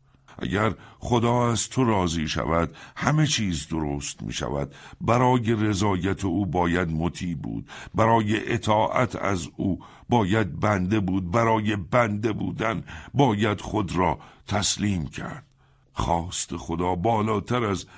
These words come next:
همه چیز است. اسلام همان تسلیم است. باید تسلیم دستورات دین مبین اسلام بود.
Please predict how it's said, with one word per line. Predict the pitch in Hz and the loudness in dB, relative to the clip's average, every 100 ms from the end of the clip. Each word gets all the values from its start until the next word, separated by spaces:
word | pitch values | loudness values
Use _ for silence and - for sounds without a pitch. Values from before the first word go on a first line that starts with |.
| - | -14
همه | - 113 107 104 | -4 -2 0 0
چیز | - 69 57 | -2 -4 -4
است. | 55 - - - - _ _ _ - | -6 -10 -10 -10 -10 _ _ _ -2
اسلام | 120 - 92 107 107 101 82 - _ _ - | 0 2 2 4 4 2 -2 -10 _ _ -10
همان | - 185 190 151 113 87 | 2 4 6 4 2 -4
تسلیم | - 58 - - 73 67 50 | -4 -4 -4 -4 -4 -4 -6
است. | 50 - - - - - - | -8 -12 -12 -12 -16 -18 -2
باید | 101 101 117 113 - - - | 0 4 2 2 -6 -12 -2
تسلیم | 110 120 - 147 151 98 | 0 2 0 2 2 2
دستورات | 73 82 78 - 87 92 101 87 87 | 0 0 -2 -2 -2 2 0 0 -4
دین | 69 107 95 76 | -2 -2 -2 -2
مبین | 71 73 76 190 170 - | -4 -4 -2 -4 -4 -8
اسلام | - - - - 69 - - | -10 -10 -6 -4 -4 -6 -12
بود. | - - | -16 -18